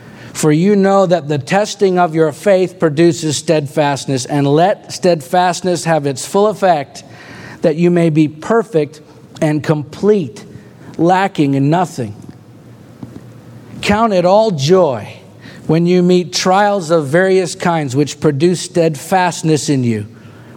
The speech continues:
that you may be perfect and complete." In other words, you should gladly accept your suffering for what it is. It is a training ground that will produce in you the faith and maturity needed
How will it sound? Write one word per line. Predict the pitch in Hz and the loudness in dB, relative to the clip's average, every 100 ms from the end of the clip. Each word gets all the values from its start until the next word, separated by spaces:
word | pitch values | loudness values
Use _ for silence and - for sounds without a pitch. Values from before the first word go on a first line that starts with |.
| - - - | -20 -14 -4
that | 139 | -2
you | 156 156 | 0 2
may | 156 | 2
be | 151 156 | 0 -2
perfect | 147 156 127 135 143 | 0 -2 -2 -4 -2
and | 135 127 | -2 0
complete." | 135 123 180 165 113 - - - | -4 0 0 0 -2 -14 -12 -2
In | 160 | 0
other | 202 190 | 2 2
words, | 170 165 131 | 2 0 -2
you | 180 | -2
should | - 170 147 131 | 0 0 0 0
gladly | 156 180 208 226 233 | 0 2 2 2 0
accept | 160 156 - 190 190 - | -2 -4 0 0 0 0
your | 175 165 | 2 2
suffering | - 202 196 170 143 139 - - | 2 0 0 -2 -2 -2 -8 -14
for | - 165 | -2 2
what | 175 185 | 4 2
it | 185 | 2
is. | 185 147 113 - - - - - - - - - - | 0 -2 -4 -16 -20 -20 -20 -20 -20 -20 -20 -18 -2
It | 165 | 2
is | 170 151 | 2 2
a | 151 | 0
training | - - 220 202 170 | -2 0 0 2 0
ground | 143 143 117 107 - - - - - - | 0 0 -2 -8 -16 -20 -20 -20 -16 -2
that | 175 160 | 0 2
will | 175 165 | 2 2
produce | 170 156 143 208 208 - | 0 0 2 2 2 -2
in | 190 196 | -2 0
you | 170 170 175 | 4 4 4
the | 147 | 2
faith | - 202 190 190 - - | 0 2 4 2 0 -4
and | 156 147 | 0 0
maturity | 147 - 202 202 196 185 | 0 0 2 2 2 0
needed | 175 190 156 123 127 | 2 2 2 -2 -6